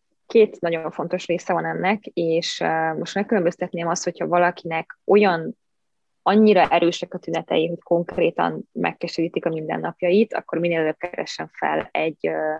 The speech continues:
szakértőt a témában, tehát egy endometriózis szakértő nőgyógyászt, nem,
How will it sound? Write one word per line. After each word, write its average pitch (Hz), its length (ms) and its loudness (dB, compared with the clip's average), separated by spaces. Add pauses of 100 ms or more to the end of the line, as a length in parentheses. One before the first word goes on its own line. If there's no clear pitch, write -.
(100)
szakértőt - 1000 -4
a 170 120 -8
témában, 160 600 -4
tehát 175 160 -8
egy 156 180 -4
endometriózis 165 680 -6
szakértő 160 840 -2
nőgyógyászt, 160 680 0 (260)
nem, 175 240 -6